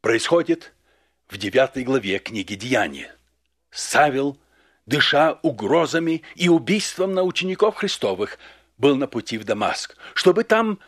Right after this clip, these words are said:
преследовать верующих. Но вот в нем происходит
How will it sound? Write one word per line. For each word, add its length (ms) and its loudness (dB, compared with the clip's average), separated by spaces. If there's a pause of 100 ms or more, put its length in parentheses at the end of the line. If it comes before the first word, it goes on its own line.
(120)
преследовать 680 0
верующих. 640 -4 (580)
Но 120 0
вот 180 0
в 100 -8
нем 220 2
происходит 760 0